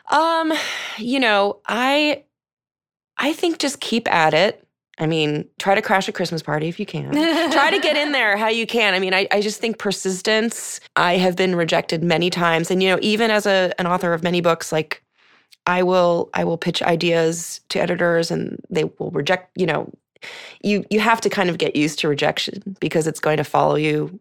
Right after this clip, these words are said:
Speaker 1: through your <laughs> life. But also, you know, read as much as you can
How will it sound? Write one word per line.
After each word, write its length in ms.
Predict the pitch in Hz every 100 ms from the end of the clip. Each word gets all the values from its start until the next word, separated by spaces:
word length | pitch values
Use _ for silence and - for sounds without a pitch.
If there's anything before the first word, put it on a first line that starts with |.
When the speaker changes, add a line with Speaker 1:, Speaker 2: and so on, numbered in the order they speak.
| _ _ _
Speaker 1:
through 200 | - 139
your 100 | 143
<laughs> 180 | 127 -
life. 300 | 196 - -
But 320 | 180 220 208 -
also, 640 | 240 269 277 247 233 233 -
you 120 | 185 190
know, 120 | 180
read 380 | 165 180 185 185
as 140 | 170
much 160 | 170 160
as 100 | 170
you 80 | 170
can 640 | 160 147 147 147 147 151